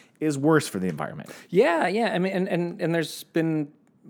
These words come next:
Speaker 2: kind of a, a turn in this country in the last little while in terms of how much energy is produced in coal and how
Speaker 1: Yeah.
Speaker 2: easy it is to get a coal plant up and
Speaker 1: Yeah.
Speaker 2: running. So, I mean, yeah, that there's, there's
Speaker 1: Yeah.
Speaker 2: a lot less renewable energy.
Speaker 1: Yeah.
Speaker 2: It works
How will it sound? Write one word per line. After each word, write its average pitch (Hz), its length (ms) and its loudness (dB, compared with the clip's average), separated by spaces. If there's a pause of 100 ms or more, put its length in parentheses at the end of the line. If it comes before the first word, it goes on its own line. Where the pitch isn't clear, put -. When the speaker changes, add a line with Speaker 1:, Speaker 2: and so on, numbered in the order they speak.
Speaker 2:
kind 160 240 -2
of 151 100 -2
a, 143 240 0
a 139 100 -4
turn 208 300 -2
in 196 80 0
this 143 140 -4
country 147 280 -4
in 139 60 -2
the 135 80 -4
last 135 220 -2
little 135 120 -6
while 135 220 2
in 139 100 -4
terms 139 240 -6
of 135 140 -2
how 147 160 -2
much 180 220 -2
energy 139 260 -2
is 131 80 -6
produced 135 320 -4
in 143 80 -6
coal 147 240 0
and 160 80 -6
how 139 160 2
Speaker 1:
Yeah. 143 80 0
Speaker 2:
easy 143 140 -4
it 139 80 -2
is 139 140 0
to 147 80 -8
get 135 120 -4
a 127 60 -6
coal 135 180 -2
plant 131 220 -4
up 127 100 -4
and 131 100 -2
Speaker 1:
Yeah. 147 60 6
Speaker 2:
running. 151 240 0
So, 156 220 0
I 156 40 2
mean, 156 180 -2
yeah, 175 280 -2
that 143 200 -4
there's, 139 320 -2 (220)
there's 139 160 2
Speaker 1:
Yeah. 165 60 4
Speaker 2:
a - 20 2
lot 185 280 2
less 160 220 2
renewable 143 380 0
energy. 135 400 -2
Speaker 1:
Yeah. 147 260 2 (180)
Speaker 2:
It 185 100 4
works 202 640 0